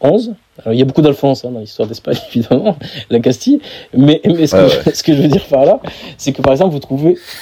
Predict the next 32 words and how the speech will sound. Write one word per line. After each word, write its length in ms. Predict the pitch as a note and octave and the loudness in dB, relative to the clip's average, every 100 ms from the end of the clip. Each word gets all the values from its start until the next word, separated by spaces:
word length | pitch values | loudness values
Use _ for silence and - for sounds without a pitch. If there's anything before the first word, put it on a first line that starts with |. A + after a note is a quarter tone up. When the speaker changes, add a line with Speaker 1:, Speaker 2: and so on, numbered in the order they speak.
| - - | -20 -4
Speaker 1:
vous 140 | C3+ | -2
trouvez 300 | - C#3+ D3+ | 2 4 4
Speaker 2:
Le 80 | C#3+ | 4
Speaker 1:
le, 60 | |
le 180 | B2 A#2+ | 4 2
Speaker 2:
onze. 80 | - | 2
Speaker 1:
terme 120 | D3 - | 0 2
alféré, 460 | C3+ B2+ B2+ D#3+ F#3 F#3 D4 _ _ _ | -2 0 0 0 2 0 0 _ _ _
qui 240 | - D3+ | 0 2
est 100 | F3 | 4
un, 360 | C3+ B2 A#2+ A#2+ | 2 2 2 2
un 40 | |
dérivé 420 | B2 C3+ C#3+ C#3+ C#3 | 2 2 2 2 2
du 120 | B2+ | 4
mot, 180 | C3 C3 | 2 4
euh, 300 | B2 A#2 A2+ | 2 2 -2
berbère 340 | A#2 B2+ C3 C3+ | 0 2 2 2
afrag, 420 | C3 - D#3 A3 A3+ _ _ _ _ _ - | 0 0 2 2 -2 _ _ _ _ _ -6
un 140 | B2+ | -4
terme 260 | A#2+ C#3 B2 | 0 0 0
employé 480 | A#2+ B2+ B2+ C3+ A#2+ | 0 0 2 2 2
par 180 | A2 | 0
le, 180 | A2+ G#2+ G#2+ | 0 0 0
le 80 | |
Makhzen, 420 | A#2 - B2 B2+ A#2 | -2 -2 0 2 2
euh, 160 | A2 G#2+ _ | -2 -8 _
pratiquement 300 | C3 - B2+ | -4 0 0
jusqu'à 200 | - A#2 - | 2 -2 -2
Hassan 240 | - A#2+ A2+ A#2+ | 0 0 0 2
Ier, 220 | F3 D#4 C4+ | 2 2 -4
hein, 60 | F3 | -10
jusqu'à, 280 | - - | -12 -14